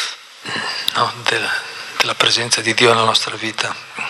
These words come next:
Quindi è interessante l'ansietà spirituale, poi vediamo, no, cosa significa, è collegato. Quindi per la maggioranza delle persone probabilmente tutto riprenderà come prima,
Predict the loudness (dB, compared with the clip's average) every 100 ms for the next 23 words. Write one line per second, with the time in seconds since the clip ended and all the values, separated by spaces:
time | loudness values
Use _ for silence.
0 | -10 -16 -10 -4 0 0 -2 -12 -16 -10
1 | -6 -2 0 2 4 2 -2 0 2 2
2 | 0 -4 -4 -2 0 0 -2 -4 0 0
3 | 0 -4 -6 -8 -8 -2 0 0 0 -2
4 | 0 2 0 -2 -4 -4 -4 -6 -6 -8
5 | -6 -2 -2 -2 -4 -10 -14 -6 -2 0
6 | 0 0 0 0 0 -4 -8 -12 -18 -14
7 | -14 -14 -16 -18 -8 -6 -6 -8 -8 -10
8 | -14 -14 -6 -2 -2 2 2 4 2 4
9 | 4 2 2 0 -2 -2 -2 -2 -2 -6
10 | -4 -4 -4 -4 -4 -6 -8 -6 -6 -6
11 | -6 -4 -2 -2 -4 -8 -8 -6 -6 -6
12 | -6 -8